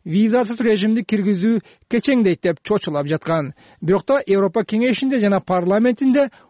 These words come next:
Украина менен визасыз режим киргизүү сунушу канчалык ылдам каралат жана кабыл алынат деген суроо жаралууда. Анткени Европа биримдигиндеги кээ бир мамлекеттер виза режимин либералдаштырууга шашпоону көздөшкөн.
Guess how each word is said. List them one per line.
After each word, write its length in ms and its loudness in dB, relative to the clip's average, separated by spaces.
Украина 600 0
менен 240 2
визасыз 460 0
режим 340 0
киргизүү 400 -2
сунушу 340 -2
канчалык 600 -2
ылдам 340 0
каралат 380 -2
жана 220 2
кабыл 360 2
алынат 280 2
деген 340 0
суроо 440 0
жаралууда. 640 -2
Анткени 480 -2
Европа 480 0
биримдигиндеги 560 0
кээ 240 0
бир 80 0
мамлекеттер 640 0
виза 540 2
режимин 560 0
либералдаштырууга 1120 0
шашпоону 720 -2
көздөшкөн. 640 -2